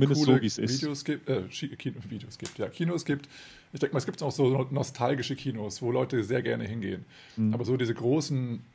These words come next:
Speaker 2: sag mal, Cinemax, diese großen, großen Dinger, habe ich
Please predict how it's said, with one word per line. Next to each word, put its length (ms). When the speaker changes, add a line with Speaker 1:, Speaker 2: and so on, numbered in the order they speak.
Speaker 2:
sag 120
mal, 140
Cinemax, 640
diese 180
großen, 540
großen 340
Dinger, 380
habe 220
ich 140